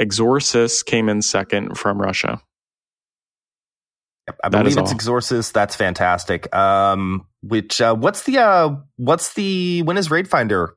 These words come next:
Speaker 2: going to completely go live?
Speaker 1: I still think it's a few weeks because they're doing, I think,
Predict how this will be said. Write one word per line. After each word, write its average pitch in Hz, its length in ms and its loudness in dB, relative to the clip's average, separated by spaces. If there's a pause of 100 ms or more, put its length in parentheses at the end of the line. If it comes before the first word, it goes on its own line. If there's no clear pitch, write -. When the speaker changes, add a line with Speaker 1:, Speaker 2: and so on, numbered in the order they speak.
Speaker 2:
going 98 280 0
to 95 260 0
completely 90 340 -4
go 80 140 -2
live? 71 400 -4 (240)
Speaker 1:
I 127 80 0
still 170 260 0
think 190 260 -4
it's 147 220 0
a 123 80 2
few 120 260 2
weeks 110 360 2
because 107 420 2
they're 107 200 2
doing, 104 380 0
I 95 100 -2
think, - 440 -6